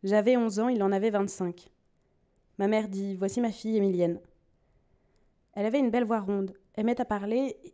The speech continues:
et comme il lui venait peu d'idées, elle se répétait : « C'est ma fille. » Certainement, dit Léopold.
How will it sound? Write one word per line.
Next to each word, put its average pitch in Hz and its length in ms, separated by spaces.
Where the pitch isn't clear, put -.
et 226 80
comme 247 160
il 277 100
lui 233 100
venait 214 220
peu 254 160
d'idées, 226 260
elle 262 180
se - 120
répétait : « 196 460
C'est - 160
ma 240 120
fille. » 214 280
Certainement, 208 480
dit 233 120
Léopold. 190 460